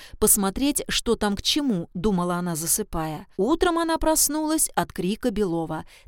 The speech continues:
«Танька, ты где? Выходи, коварная, я есть хочу». «Щас», подумала Таня. «Упала и отжалась, бегу и хвост ломаю». Она перевернулась на другой бок, но поняла, что заснуть уже не сможет,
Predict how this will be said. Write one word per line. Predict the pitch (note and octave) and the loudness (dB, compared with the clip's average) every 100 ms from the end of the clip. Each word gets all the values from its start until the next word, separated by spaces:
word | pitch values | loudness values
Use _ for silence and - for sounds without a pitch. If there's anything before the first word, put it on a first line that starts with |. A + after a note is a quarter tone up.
| - | 6
«Танька, | B3+ D#4 F#4 F4 B3+ A3 G#3+ A3 - | 10 12 10 4 10 12 12 10 6
ты | D#4 F4+ | 4 4
где? | A#3 E3 G3+ G3+ | 2 4 6 6
Выходи, | G#3 G3 F#3+ C4 F4+ | 2 2 2 4 6
коварная, | G#3 F3+ F#3 G3 G3 G3+ | 6 8 4 4 0 0
я | F#3+ E4 | 0 0
есть | B3 E3+ E3 - | -2 -4 -6 -6
хочу». | F3 - F3 E3 - - _ - - | -8 -6 -6 -6 -14 -20 _ -20 -8
«Щас», | - - C#4 B3 A3 - - - - | 0 2 6 6 6 4 0 -4 -2
подумала | G#3+ F#3+ G3 F#3+ F#3 | 0 2 2 2 0
Таня. | - F3+ E3+ F3+ - - - | 0 -2 -2 -8 -14 -12 0
«Упала | A3+ - D4+ E4 D#4+ | 0 6 8 8 8
и | D4 - D4 | 4 2 0
отжалась, | B3+ A#3 E3 F#3 F3 F#3 F3 | 0 0 2 2 2 2 0
бегу | D#3+ G3+ B3+ | -2 -2 -2
и | D#4 A#3+ | -2 -2
хвост | - E3+ F3 - F3 | -4 -2 -2 -2 -2
ломаю». | F3 E3 E3 E3 E3+ - - - - | -2 -2 -4 -6 -8 -14 -18 -12 -2
Она | G3 F#3+ | 2 2
перевернулась | F3 F#3+ F#3 F#3 F#3 F3+ F3+ F#3+ | 6 6 6 4 2 0 0 0
на | F3 | 0
другой | F#3 D#3+ F3 | 0 0 -2
бок, | F#3 E4+ - - - | 2 2 0 -14 -4
но | G#3+ A#3 | 2 2
поняла, | - G#3+ A3 G#3+ G3 | 4 2 2 2 0
что | E3 - A3+ | -2 0 0
заснуть | A3+ A#3 B3+ B3+ A3+ | 2 0 0 0 0
уже | G3+ G3 | -2 -2
не | G3 G3+ | -2 -2
сможет, | - G#3+ A3 F#3 E3 | -2 -2 -2 -2 -4